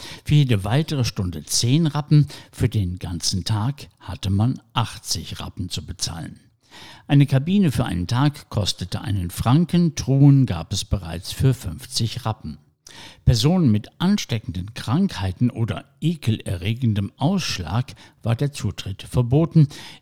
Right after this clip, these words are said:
ebenso unanständiges, lärmendes Betragen,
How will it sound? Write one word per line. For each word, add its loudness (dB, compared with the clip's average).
ebenso 2
unanständiges, 2
lärmendes 4
Betragen, -4